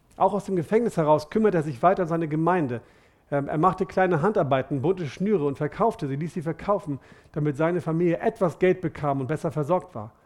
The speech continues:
Und als dann später weitere sechzig Gläubige eingesperrt wurden, da wo er auch im Gefängnis saß, kümmerte er sich auch noch um diese kleine Gemeinde im Gefängnis.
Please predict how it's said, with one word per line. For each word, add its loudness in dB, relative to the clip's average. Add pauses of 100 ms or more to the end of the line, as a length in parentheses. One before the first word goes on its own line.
(360)
Und -2 (720)
als 2
dann -4
später 2
weitere 4
sechzig -4 (240)
Gläubige 2
eingesperrt -4
wurden, -6 (340)
da 0
wo 0
er 0
auch 0
im -2
Gefängnis -4
saß, -4 (560)
kümmerte 0
er 0
sich -6
auch 0
noch 0
um -2
diese 0
kleine -4
Gemeinde -2
im -4
Gefängnis. -6